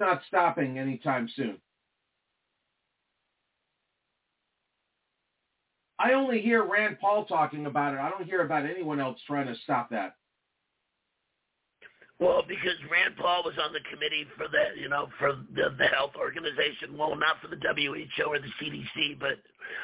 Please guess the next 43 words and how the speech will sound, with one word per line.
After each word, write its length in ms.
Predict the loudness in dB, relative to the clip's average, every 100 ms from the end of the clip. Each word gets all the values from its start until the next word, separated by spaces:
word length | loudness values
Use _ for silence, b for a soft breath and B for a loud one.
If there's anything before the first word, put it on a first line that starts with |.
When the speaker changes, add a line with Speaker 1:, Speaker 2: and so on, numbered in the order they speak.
| B B B
Speaker 1:
Mm-hmm. 320 | -10 -10 0 0
Speaker 2:
against 320 | 0 -4 -6 -12
them 160 | -12 -12 -6
to 80 | -4 -2
make 80 | -4 -8
sure 140 | -10 -8
they 80 | -10
were 160 | -8
doing 240 | -4 -4 -4
it 80 | -12
the 140 | -6
right 260 | -4 -4 -2
way 300 | -4 -4 -12 -16
for 60 | -10
the 120 | -2
American 400 | 0 0 -4 -4
people 320 | -2 -2 -2
and 80 | -4
everything, 460 | -4 -8 -4 -4 -2 0
uh, 120 | 0
you 120 | 0
know, 180 | -2 -2
how 220 | -2 -4 -8 _ -18 B B B -2
the 80 | 0
lockdowns 760 | 2 -2 -2 -2 -2 -4 -10 -10
and 100 | -2
everything 400 | -2 -2 -10 0
else. 320 | 2 2 -2 -16 -20 -20 _ _ _ _ B B B -2 0
So 80 |
he 200 | 2 0
was 140 | -2 -4 -6
the 60 |
one 180 | -8 -6
that 120 | -2
had 120 | -2
to 80 | -2
constantly 500 | -4 -4 -6 -8 -10
question 540 | -2 0 -2 -8 -14 0
Fauci 480 | 2 2 -4 -10 -10
all 60 |
the 160 | -10 -6
time. 280 | -4 -4 -10 _ _ _ _ _ _ _ _ _ _ _ _ _
Speaker 1:
Right. 300 | -10 -10